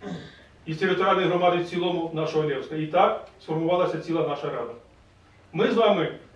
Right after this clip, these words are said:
зустрічалися з виборцями, так? Е, виборці нам давали відповідні накази і звернення. І я хотів би, Олег Васильович, все-таки, я не знаю, як було в попередньому скликанні,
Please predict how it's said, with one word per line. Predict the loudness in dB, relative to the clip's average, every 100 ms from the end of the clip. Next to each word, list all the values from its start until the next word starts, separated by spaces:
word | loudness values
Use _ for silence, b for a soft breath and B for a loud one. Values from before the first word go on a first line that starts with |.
| -20 -20 -20
зустрічалися | -10 -6 0 6 6 4 0
з |
виборцями, | -2 -4 -10 -12 -18 -8
так? | -4 -4 -6 -16 -20 -20 _ -20 -20 -20 _ -12
Е, | -8 -6
виборці | -4 -4 -4
нам | -2 0 0 -2 -12 -20 -20 -6
давали | 0 4 4 4
відповідні | 0 0 -2 -2 0
накази | 0 2 0 0
і |
звернення. | 0 2 2 2 -6 -16 -20 -20 -20 -20 -20 -20 -10
І | 0
я | 0
хотів | 0 -6 -2
би, | 0
Олег | 2 2 2
Васильович, | -2 -2 -4 -4 -8 -16 -10
все-таки, | -2 0 0 2
я | 4
не | 6
знаю, | 4 4
як | 4
було | 2 0
в | 2
попередньому | 2 2 2 0 -6 -6
скликанні, | -2 -2 -2 -6